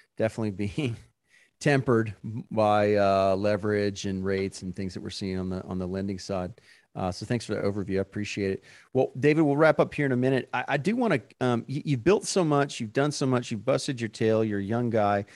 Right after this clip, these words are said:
What's your dream? You know, y-, you wanna sail off into the sunset when, you know, here in the next couple of years? Do you,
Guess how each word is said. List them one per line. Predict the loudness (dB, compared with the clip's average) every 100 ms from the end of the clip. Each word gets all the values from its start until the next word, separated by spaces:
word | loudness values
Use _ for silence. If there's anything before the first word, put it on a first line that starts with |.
| -6
What's | 0 0 0
your | -2
dream? | 2 2 2 -2 -12 _
You | 0
know, | 2
y-, | 2
you | 0 -2 0
wanna | 2 2
sail | 2 4 4
off | 4 2
into | -4
the |
sunset | -2 -4 -2 4 4 4
when, | -2 -2
you | -6 0
know, | 0 2
here | 2
in | 0
the |
next | 0 -4
couple | -8 -6
of | -4
years? | 0 0 -2
Do | -2 -2
you, | -2